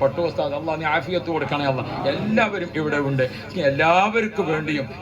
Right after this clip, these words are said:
എല്ലാവരെയും അങ്ങോട്ടേക്ക് കൂടി ആ വിവരം അറിയിക്കുക എന്നുള്ളതാണ്. ക്ഷണിക്കേണ്ട ആവശ്യം ആരെയും ഇല്ലല്ലോ നമ്മളെ. ഇൻഷാ അല്ലാ, ഖുറത്ത് നടക്കുന്നത് പതിനഞ്ചാം തീയതി രാവിലെ മുതൽ തുടങ്ങിയിട്ടുള്ള ദിക്ർ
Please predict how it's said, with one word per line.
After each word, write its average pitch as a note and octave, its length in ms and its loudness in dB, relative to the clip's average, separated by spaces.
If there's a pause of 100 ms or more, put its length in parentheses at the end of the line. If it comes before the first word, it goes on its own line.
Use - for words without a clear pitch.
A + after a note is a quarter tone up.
(140)
എല്ലാവരെയും E3 760 2 (360)
അങ്ങോട്ടേക്ക് D3+ 680 -2
കൂടി D3+ 300 -2
ആ - 20 4 (120)
വിവരം F3+ 320 2 (140)
അറിയിക്കുക G3+ 440 2
എന്നുള്ളതാണ്. D3 420 -2
ക്ഷണിക്കേണ്ട E3 540 -4
ആവശ്യം D3+ 320 -6 (140)
ആരെയും D#3 320 -2 (100)
ഇല്ലല്ലോ C#3+ 420 -2
നമ്മളെ. C3 260 0 (280)
ഇൻഷാ D3 260 0 (140)
അല്ലാ, C#3 200 2 (280)
ഖുറത്ത് G3 440 2
നടക്കുന്നത് D3+ 480 -4 (540)
പതിനഞ്ചാം D#3 500 2 (100)
തീയതി C#3 260 0 (300)
രാവിലെ E3+ 480 4
മുതൽ D3+ 140 0 (140)
തുടങ്ങിയിട്ടുള്ള C#3 540 2 (400)
ദിക്ർ F3+ 260 0